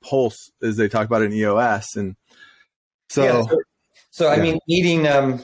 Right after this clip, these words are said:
Speaker 2: the level ten meeting means you want a, a, a meeting that your whole team would rate a level ten out of one through ten because it's efficient. You make great decisions. You move the company forward. So it's actually at the end of the meeting, literally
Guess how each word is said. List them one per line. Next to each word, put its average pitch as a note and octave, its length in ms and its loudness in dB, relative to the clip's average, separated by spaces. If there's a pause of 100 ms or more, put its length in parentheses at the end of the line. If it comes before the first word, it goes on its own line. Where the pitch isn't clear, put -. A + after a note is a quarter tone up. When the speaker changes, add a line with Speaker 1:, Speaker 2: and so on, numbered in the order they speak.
(800)
Speaker 2:
the B2 80 2
level D#3 300 2
ten D3 280 -2
meeting C3+ 340 2
means A2+ 320 -2
you B2 100 -4
want A#2+ 180 2
a, A2 200 -2
a, G#2 420 -2
a G#2 40 -10
meeting A2 460 -2
that G#2+ 180 -2
your A2+ 80 -8
whole A2+ 220 -2
team A2 260 -6
would G2+ 240 -2
rate B2 420 -2 (640)
a A2 100 -6
level A2 640 0 (120)
ten C3 560 -6 (320)
out G#2 120 -8
of G#2 80 -4
one A2+ 220 0
through G#2 200 -10
ten D#3 320 -2
because G#2+ 320 -2
it's G#2 160 -10
efficient. D3 580 -4 (380)
You A2 80 -8
make A2 200 -2
great A2 220 -2
decisions. C3+ 560 -4
You G#2+ 60 -8
move G#2 160 -4
the G2+ 80 -14
company G#2 360 -6
forward. C3+ 460 0
So A2+ 300 0 (180)
it's - 160 -12
actually C3 380 -2
at A2 80 -2
the B2 100 -2
end B2+ 80 0
of A2 60 -2
the A2 40 -2
meeting, B2 380 0
literally D3 560 0